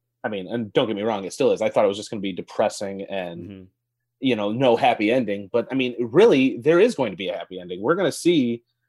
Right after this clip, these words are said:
Speaker 1: this broken man go from the way he, um, uh, the way he greeted Nari
Speaker 2: Mm-hmm.
Speaker 1: to the way he's going to greet Ezra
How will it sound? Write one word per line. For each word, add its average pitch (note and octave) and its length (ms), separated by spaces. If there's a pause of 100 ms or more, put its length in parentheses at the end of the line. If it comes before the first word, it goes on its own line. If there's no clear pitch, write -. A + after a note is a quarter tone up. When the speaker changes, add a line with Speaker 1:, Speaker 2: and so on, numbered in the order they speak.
(220)
Speaker 1:
this - 480 (380)
broken A#2+ 400
man G2 480 (600)
go A#2 220
from G#2+ 440
the G#2+ 80
way B2 180
he, A#2+ 500
um, F2+ 420 (1000)
uh, F#2+ 320
the G#2+ 160
way B2 160
he C#3+ 80
greeted B2+ 320
Nari C3 500 (540)
Speaker 2:
Mm-hmm. A2 200
Speaker 1:
to A2+ 500
the A2+ 80
way B2 140
he's A#2 120
going A2+ 160
to A2 60
greet A2+ 240
Ezra F#2 400